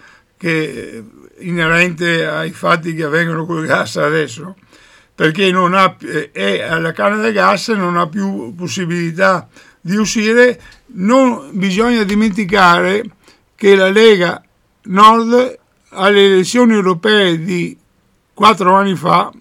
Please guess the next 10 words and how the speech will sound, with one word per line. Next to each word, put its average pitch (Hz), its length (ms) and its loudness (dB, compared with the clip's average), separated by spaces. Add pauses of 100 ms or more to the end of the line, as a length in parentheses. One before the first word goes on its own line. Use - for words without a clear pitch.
(140)
anzi 180 360 -2
di 160 180 -4
tre 202 280 2
anni 185 240 0
fa 165 300 -2
per 185 120 -4
la 160 100 -2
precisione, 185 800 -2 (500)
ha 202 160 0
preso 220 600 4